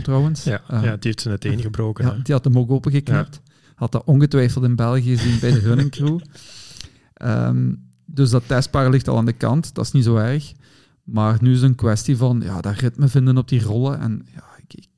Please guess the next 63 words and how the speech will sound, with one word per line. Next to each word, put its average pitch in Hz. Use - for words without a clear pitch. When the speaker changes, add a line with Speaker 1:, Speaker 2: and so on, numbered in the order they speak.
Speaker 1:
ik 147
rijd 123
niet 151
graag 117
binnen, 143
maar 117
buiten 123
is 123
het -
weer 120
niet 151
om 156
te 156
rijden. 156
Speaker 2:
Nee. -
Speaker 1:
Ik -
mis 131
het 139
lopen. 127
Ik, -
ik -
had 131
dat 123
nooit 139
gedacht. 135
Ik -
zit -
nu, 135
wat, -
zes, -
zeven 143
weken 139
zonder 131
lopen 120
en 117
ik -
mis 113
dat -
echt. -
Speaker 2:
Dat -
is -
Speaker 1:
Dus 101
Speaker 2:
mooi, 101
toch? -
Speaker 1:
ja, 107
ik 147
wil 135
gewoon... 127
Een, 127
een 139
Speaker 2:
Dat 117
Speaker 1:
alles 139
Speaker 2:
motiveert 113
je 117
weer 110
extra 110
op 117
het -
moment 104
dat 110
je 101
kunt 104
beginnen? 98